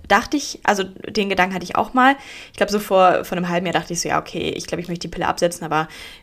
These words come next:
ah, ich weiß nicht, ob ich darüber reden möchte." Und auch wenn ich bei anderen das gesehen habe, war ich so, "Hm, möcht-, möchte ich das teilen?"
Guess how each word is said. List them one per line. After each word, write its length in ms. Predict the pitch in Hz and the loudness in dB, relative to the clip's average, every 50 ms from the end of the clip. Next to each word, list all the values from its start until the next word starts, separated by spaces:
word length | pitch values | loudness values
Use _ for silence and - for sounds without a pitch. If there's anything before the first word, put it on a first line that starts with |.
| _ - | _ -12
ah, 240 | - 165 170 175 175 | -10 -8 -6 -6 -6
ich 120 | 170 - 156 | -6 -4 -4
weiß 140 | 160 170 | -4 -2
nicht, 60 | 180 165 | -2 -4
ob 40 | |
ich 60 | 180 170 | -6 -8
darüber 380 | - 170 170 151 170 160 160 | -10 -8 -8 -6 -6 -6 -4
reden 220 | 180 185 208 208 190 | -2 -2 -2 0 0
möchte." 220 | 180 180 - 160 | -2 -2 -2 -4
Und 60 | - | -6
auch 120 | - 170 - | -4 -4 -4
wenn 80 | 175 | -6
ich 120 | 175 - - | -8 -6 -6
bei 100 | - - | -6 -4
anderen 260 | - 180 180 180 175 | -2 -2 -2 -2 -2
das 160 | 180 175 - | -4 -4 -6
gesehen 200 | - 160 175 175 | -4 -4 -2 -2
habe, 100 | 165 165 | -2 -2
war 80 | 143 160 | -4 -4
ich 80 | 175 | -4
so, 140 | - 165 165 151 175 | -6 -8 -8 -8 -6
"Hm, 480 | 190 202 214 220 220 226 226 220 214 - | -4 -4 -2 -2 -2 -4 -4 -6 -6 -6
möcht-, 220 | 190 196 208 - - | -8 -8 -8 -8 -8
möchte 280 | - 185 190 - 175 | -8 -6 -6 -4 -6
ich 80 | 185 180 | -6 -4
das 160 | 170 170 - | -6 -8 -8
teilen?" 420 | - - 180 175 190 208 220 233 | -10 -8 -6 -2 -2 0 -2 -2